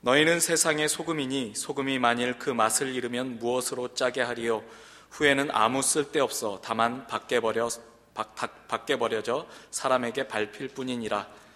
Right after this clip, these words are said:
너희는 세상의 빛이라 산 위에 있는 동네가 숨겨지지 못할 것이요. 사람이 등불을 켜서 말 아래에 두지 아니하고 등경 위에 두나니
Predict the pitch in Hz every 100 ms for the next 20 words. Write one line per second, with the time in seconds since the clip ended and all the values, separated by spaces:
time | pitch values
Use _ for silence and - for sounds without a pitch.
0 | - - - - 127 160 180 175 160 156
1 | 151 147 - 139 131 113 120 156 147 131
2 | 135 127 127 135 123 117 117 120 - 143
3 | 135 131 123 131 117 131 123 120 - 110
4 | 101 - - - - - - 131 131 131
5 | 135 123 143 139 131 135 123 123 151 123
6 | 117 117 113 120 123 123 120 139 127 127
7 | 123 113 110 113 - - - 135 135 143
8 | 139 135 131 127 117 110 117